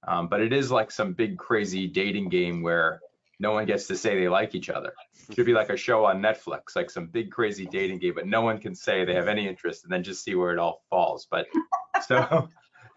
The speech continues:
<laughs> but anyway, so I think knowing that you really have genuine interest is, uh, I think all program directors, that would help the process.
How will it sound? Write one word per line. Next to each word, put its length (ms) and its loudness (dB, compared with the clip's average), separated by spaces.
<laughs> 480 -20
but 100 4
anyway, 320 6
so 160 2
I 80 6
think 200 -4
knowing 400 4
that 220 -2
you 80 -2
really 300 2
have 180 -2
genuine 340 -2
interest 480 -6
is, 200 -8
uh, 60 -2
I 140 -4
think 140 -8
all 160 2
program 360 0
directors, 560 -6
that 80 -4
would 140 -6
help 220 -4
the 80 -18
process. 560 -2